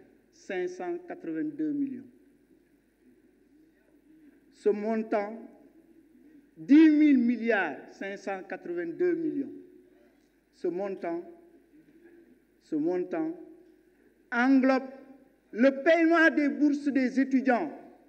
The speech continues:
sur cette période, cinq cent soixante-dix-neuf milliards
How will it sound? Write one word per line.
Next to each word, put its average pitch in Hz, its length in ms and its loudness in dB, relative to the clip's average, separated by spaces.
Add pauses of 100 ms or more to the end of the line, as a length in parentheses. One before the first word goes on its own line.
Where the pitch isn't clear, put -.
(100)
sur 247 220 -8
cette 247 300 -6
période, 226 400 -4 (1040)
cinq 320 400 2
cent 311 260 0
soixante-dix-neuf 269 960 2
milliards 240 540 0